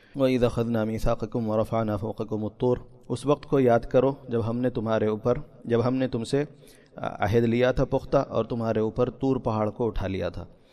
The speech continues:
خُذُوا مَا آتَيْنَاكُمْ بِقُوَّةٍ وَاذْكُرُوا مَا فِيهِ لَعَلَّكُمْ تَتَّقُونَ، کہ تھامو مضبوطی سے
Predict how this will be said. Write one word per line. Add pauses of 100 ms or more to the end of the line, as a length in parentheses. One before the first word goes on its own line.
(320)
خُذُوا
مَا
آتَيْنَاكُمْ
بِقُوَّةٍ
وَاذْكُرُوا
مَا
فِيهِ
لَعَلَّكُمْ
تَتَّقُونَ، (440)
کہ
تھامو
مضبوطی
سے